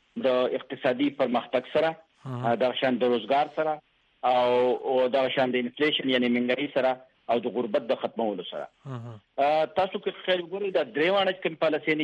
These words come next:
Speaker 1: چې اوس، آه، ډیزاین شوي دي، حکومت خو دا کلیم، کلیم دا کوي چې چونکې په اکانومي کې هغه کې ډېر سټرکچر، آه، چې دي نو مسایلو او د هغې د ختمولو لپاره، آه، موږ دا ډېر، دا کوم پالیسۍ چې دي نو دا پور پور، یعنې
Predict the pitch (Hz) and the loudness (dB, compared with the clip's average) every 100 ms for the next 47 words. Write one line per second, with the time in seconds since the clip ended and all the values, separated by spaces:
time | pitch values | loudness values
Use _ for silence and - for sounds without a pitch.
0 | 139 147 143 - - 139 127 131 135 131 | -2 -4 -6 -6 -2 0 2 2 2 2
1 | 175 156 131 160 _ _ _ 131 127 170 | 2 2 0 -2 _ _ _ -6 -2 -2
2 | 175 151 151 147 156 165 - - 160 185 | -2 0 0 0 -2 -4 -6 -4 0 0
3 | 160 127 123 151 165 _ _ _ _ 147 | 2 0 0 -4 -6 _ _ _ _ 2
4 | 143 143 151 143 147 147 147 135 143 151 | 2 2 0 0 2 2 2 0 2 2
5 | 160 151 147 151 151 - 127 127 135 131 | 0 -2 -2 -2 0 2 0 0 2 2
6 | 123 123 123 - 151 151 156 127 - - | 2 0 0 -2 -4 -2 -4 -4 -6 -2
7 | 139 123 120 113 120 117 120 117 117 113 | 2 4 4 0 -2 -2 -2 -4 -2 0
8 | 143 131 - _ _ 107 110 120 120 151 | 2 0 -4 _ _ -2 0 2 2 2
9 | 139 - 120 - 123 120 120 117 117 113 | 0 -2 -4 0 0 2 0 2 2 2
10 | 113 - _ _ 113 117 120 117 123 123 | 0 -4 _ _ -4 0 0 2 2 2
11 | - 92 101 107 143 156 131 139 147 127 | 0 -6 -12 0 2 2 2 0 -2 0
12 | 131 131 135 143 127 120 147 151 131 127 | 2 0 0 -4 -4 -4 -2 0 0 0
13 | - 180 170 143 139 - - _ - 123 | 0 -2 0 0 0 -4 -18 _ -2 0
14 | 123 127 127 | 2 4 2